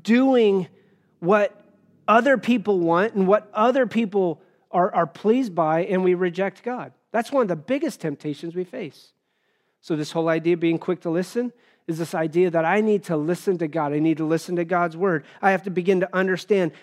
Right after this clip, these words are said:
being quick to listen bears great responsibility upon myself. See, how often do we run to others to gossip or complain?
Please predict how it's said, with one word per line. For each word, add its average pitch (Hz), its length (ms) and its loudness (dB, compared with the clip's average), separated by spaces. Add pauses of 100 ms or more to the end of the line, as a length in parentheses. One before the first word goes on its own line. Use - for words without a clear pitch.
being 190 220 2
quick 220 360 0
to 214 100 -4
listen 180 460 -2 (320)
bears 214 680 0 (200)
great 180 480 0
responsibility 180 1000 -2 (200)
upon 170 340 -4
myself. 160 500 -2
See, 202 200 -2 (120)
how 262 240 -2
often 226 320 0
do 185 80 -2
we 185 140 0
run 185 260 2
to 202 120 -2
others 170 420 0
to 185 120 -2
gossip 190 720 -2
or 175 140 -4
complain? 143 600 -10